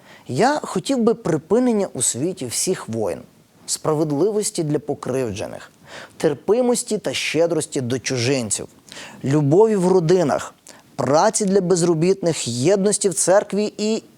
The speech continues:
і...» Ангел перервав його. «Вибачте, пане, ви мене не зрозуміли.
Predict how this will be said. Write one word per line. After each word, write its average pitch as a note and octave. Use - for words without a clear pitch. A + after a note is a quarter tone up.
і...» A3
Ангел B2+
перервав D3+
його. A#3
«Вибачте, E3+
пане, C#2+
ви A#2
мене D#3
не B2+
зрозуміли. G#2+